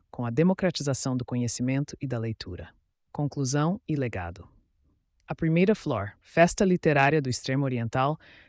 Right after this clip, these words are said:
não é apenas um evento, mas um convite à celebração, à reflexão e à descoberta.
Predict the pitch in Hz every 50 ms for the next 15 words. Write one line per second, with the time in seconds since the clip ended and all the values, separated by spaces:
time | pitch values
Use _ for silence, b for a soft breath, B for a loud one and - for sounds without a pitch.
0 | b - 175 185 196 208 233 226 - - 196 202 208 202 170 175 170 160 135 131
1 | 98 87 87 - - 95 - _ _ _ - 131 135 139 156 156 - 151 147 135
2 | 143 165 170 - - - - - - 180 175 175 165 175 170 - - - 170 170
3 | 165 175 214 - _ - 131 127 143 170 - - 170 - - - - 160 175 185
4 | - - 147 147 135 127 - - - 143 117 101 87 - - - -